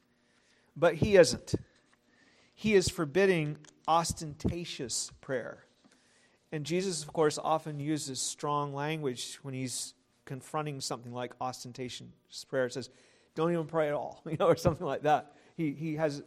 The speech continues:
he, he speaks in that manner. Uh, it's a way of speaking that's fairly common in, in the Scriptures.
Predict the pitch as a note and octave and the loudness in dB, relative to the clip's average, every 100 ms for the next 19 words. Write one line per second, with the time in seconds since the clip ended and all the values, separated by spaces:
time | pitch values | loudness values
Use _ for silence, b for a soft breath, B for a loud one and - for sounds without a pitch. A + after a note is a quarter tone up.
0 | - D3 C#3+ C#3+ C3+ - F#3+ F3+ - D3+ | -12 -12 -10 -10 -8 -6 -4 -4 -6 -8
1 | C3+ C3+ B2 D3 D3+ B2+ A#2 B B B | -4 -4 -4 -2 0 0 -6 B B B
2 | B C#3+ C#3+ C3 C3+ C#3+ E3+ C3+ C3+ D3 | B -8 -6 -4 -6 -4 -6 -4 2 4
3 | C#3 B2+ - D#3 D3 C#3 C3 B2 - _ | 4 0 -4 -6 -6 -8 -6 -6 -10 _
4 | - C3+ - - C#3+ B2 C#3+ C#3+ C3 B2 | -20 -20 -10 -2 -2 -2 -4 -6 -6 -10
5 | B2 C3 B2 - A3 - A#2 - | -12 -12 -12 -6 -6 -6 -12 -12